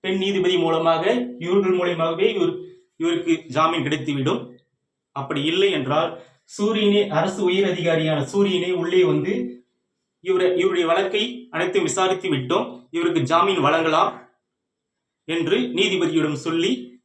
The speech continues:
இவருக்கு ஜாமீன் வந்து சூரியனுடைய உதவி மூலியமாக,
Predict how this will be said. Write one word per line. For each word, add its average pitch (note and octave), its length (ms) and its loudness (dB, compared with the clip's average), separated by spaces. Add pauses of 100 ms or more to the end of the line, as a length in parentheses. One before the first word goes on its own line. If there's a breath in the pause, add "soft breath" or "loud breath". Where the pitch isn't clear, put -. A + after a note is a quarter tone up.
(100)
இவருக்கு F3+ 340 0
ஜாமீன் E3 380 2
வந்து E3 220 0
சூரியனுடைய F3 640 -2
உதவி D#3 240 0
மூலியமாக, D3 680 -2